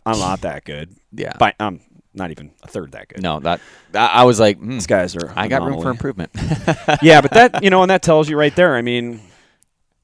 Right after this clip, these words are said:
Speaker 1: y-, it's really e-, to me, it's really easy to weed out an arrow out of, uh, you know, 'cause I'll have twenty-four arrows when I go out and I get my hunting arrow set up, and I'll go to the range and I'll, it's just grouping 'em. I mean, you know when you made a good shot. If you've shot long enough, you should know when you made a good shot.
Speaker 2: Mm-hmm.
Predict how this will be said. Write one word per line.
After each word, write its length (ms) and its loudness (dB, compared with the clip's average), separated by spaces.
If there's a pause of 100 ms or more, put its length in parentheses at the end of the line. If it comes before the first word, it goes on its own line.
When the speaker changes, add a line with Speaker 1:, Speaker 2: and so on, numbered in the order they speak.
(300)
Speaker 1:
y-, 160 -12
it's 220 4
really 240 4
e-, 160 -2
to 200 -4
me, 200 0
it's 160 -2
really 260 0
easy 280 -4
to 80 -2
weed 260 -2
out 180 2
an 80 -6
arrow 340 0
out 200 0
of, 280 -4
uh, 80 -4 (200)
you 100 -8
know, 180 -6
'cause 160 -6
I'll 120 8
have 320 2
twenty-four 560 -2
arrows 320 0
when 100 -4
I 80 -2
go 140 0
out 260 -2 (160)
and 160 -6
I 80 -6
get 140 -6
my 100 -8
hunting 240 -6
arrow 160 -8
set 220 -4
up, 140 -4
and 120 -8
I'll 140 -4
go 160 -4
to 60 -6
the 60 -14
range 280 -8
and 80 -8
I'll, 180 -8 (460)
it's 140 -6
just 140 -6
grouping 460 -4
'em. 120 -8
I 80 -4
mean, 200 -6
you 100 -8
know 200 0
when 100 -2
you 80 -8
made 160 -4
a 40 -6
good 180 -8
shot. 380 0
If 100 -10
you've 260 -16
shot 300 0
long 200 -4
enough, 200 -8
you 60 -12
should 140 -12
know 240 -4
when 220 -8
you 80 -10
made 140 -8
a 40 -14
good 140 -12
shot. 420 -6
Speaker 2:
Mm-hmm. 300 -16